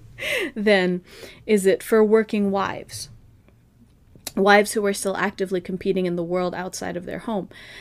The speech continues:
For them, it does not come naturally <laughs> or instinctively, um, to leave their work self at the door.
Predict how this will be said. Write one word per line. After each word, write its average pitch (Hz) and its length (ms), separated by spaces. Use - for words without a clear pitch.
For 220 180
them, 262 240
it 233 100
does 208 200
not 220 340
come 208 320
naturally 220 500
<laughs> - 0
or 220 220
instinctively, 220 1200
um, 185 480
to - 180
leave 208 580
their 190 220
work 214 480
self - 600
at 185 200
the - 80
door. 240 560